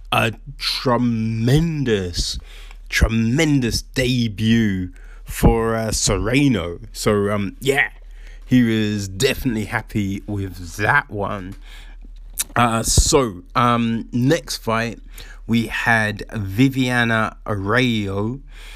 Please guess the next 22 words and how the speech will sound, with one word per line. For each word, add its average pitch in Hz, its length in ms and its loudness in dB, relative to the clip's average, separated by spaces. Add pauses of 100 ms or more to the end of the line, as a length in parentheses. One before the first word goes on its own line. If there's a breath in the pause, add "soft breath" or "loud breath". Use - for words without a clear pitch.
(320 loud breath)
uh, 95 320 0
against 104 640 -2
Jessica - 760 -2
Eye 98 480 0 (400 soft breath)
in 101 340 -2
the, 95 360 -2
uh, 87 160 -6
featherweight 101 720 -4
div-, - 480 -12
division. 98 720 -6 (840 loud breath)
But, 190 300 2 (380)
mm, 151 500 0
unfortunately, 143 1000 0
I 127 560 0
had 104 520 -2
missed 104 560 -2
weight. 104 560 0 (960 soft breath)
I 120 60 2
think 139 280 0
she 135 160 -2
came 113 520 2
in, 101 600 0